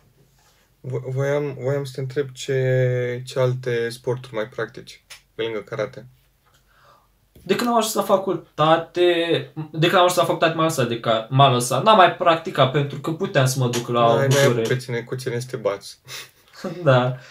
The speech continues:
Speaker 2: M-am, m-am apucat de sală, adică mă duc la sală, mai fac mișcare, pentru că, cum ai zis și tu, programatorii stau foarte mult pe scaun, ce hai, dacă e tot să fie ceva, hai să mă apuc de sală. Și am început, și mi-a plăcut.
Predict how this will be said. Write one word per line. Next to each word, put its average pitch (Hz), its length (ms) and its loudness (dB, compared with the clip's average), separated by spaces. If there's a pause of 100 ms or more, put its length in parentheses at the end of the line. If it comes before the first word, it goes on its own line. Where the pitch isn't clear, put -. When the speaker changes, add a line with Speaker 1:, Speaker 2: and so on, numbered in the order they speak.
(300)
Speaker 2:
M-am, 190 280 4 (100)
m-am 196 220 4
apucat 180 300 2
de 156 60 0
sală, 135 420 4
adică 135 400 -2 (1160)
mă 190 140 2
duc - 160 -2
la 127 100 4
sală, 117 680 0 (500)
mai 160 180 4
fac 143 220 4
mișcare, 131 460 2
pentru 143 280 -2
că, 147 140 -4
cum 147 360 -4
ai 143 120 0
zis 143 120 -4
și 135 120 -6
tu, 123 120 -6
programatorii 135 880 4
stau 143 260 4
foarte - 300 2
mult 117 180 -6
pe 113 80 -4
scaun, 113 440 0
ce 127 180 -4 (960)
hai, 170 120 12
dacă 165 200 6
e 165 220 0 (280)
tot 165 200 4
să - 100 -4
fie 165 260 2
ceva, 180 340 4
hai 196 180 8
să 208 120 -2
mă 196 80 6
apuc 185 220 2
de 190 80 0
sală. 131 240 2
Și 156 100 4
am 170 60 8
început, 175 260 0 (160)
și 208 160 2
mi-a 196 140 8
plăcut. 196 560 2